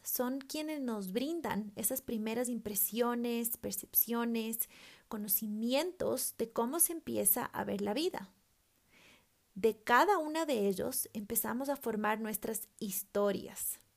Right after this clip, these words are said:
Historias que crecen con nosotras y van formando nuestra identidad.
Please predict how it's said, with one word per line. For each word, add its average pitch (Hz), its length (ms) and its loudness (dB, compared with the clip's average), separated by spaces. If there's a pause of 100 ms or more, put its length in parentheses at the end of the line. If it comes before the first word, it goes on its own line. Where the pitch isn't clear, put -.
(680)
Historias 240 880 2
que 214 220 -8
crecen 262 560 4
con 226 240 -2
nosotras - 840 -2 (340)
y 247 140 0
van 294 240 0
formando 262 540 0
nuestra 247 680 0
identidad. 220 760 -2